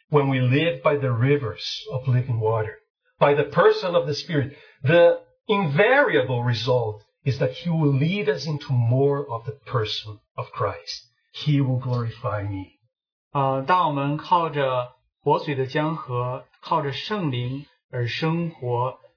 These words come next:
Speaker 2: 的结果，就是一定会带领我们，呃，把我们带多，更多的带到，带到基督里面，让我们，让基督得到荣耀。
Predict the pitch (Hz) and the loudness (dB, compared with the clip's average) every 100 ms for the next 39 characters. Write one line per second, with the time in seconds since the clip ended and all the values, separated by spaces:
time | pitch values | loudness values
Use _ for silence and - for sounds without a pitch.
0 | _ _ 147 135 123 - - 135 170 180 | _ _ -2 -2 -2 -8 -6 -2 -2 -2
1 | 135 113 117 135 127 139 135 165 226 170 | -4 -4 -6 -6 -6 -8 -8 -6 -6 -4
2 | 156 151 160 139 135 127 110 107 113 127 | -4 -2 -2 -2 -2 -4 -4 -6 -8 -10
3 | _ _ - 127 117 120 139 143 127 135 | _ _ -10 -6 -4 0 0 0 -2 -2
4 | 180 147 151 160 175 - 196 160 170 165 | -2 -2 -2 -2 -2 -4 -4 -2 -2 -2
5 | 156 180 143 151 - 180 143 127 - 185 | -2 -4 -4 -8 -6 -4 -4 -6 -8 -6
6 | 196 214 190 117 117 117 113 156 123 123 | -6 -4 -4 -4 -2 -4 -4 -4 -2 -4
7 | - _ - 156 - 190 196 226 190 123 | -8 _ -6 -4 -4 -6 -4 -6 -4 -4
8 | 123 110 110 147 120 - | -4 -4 -4 -2 -4 -8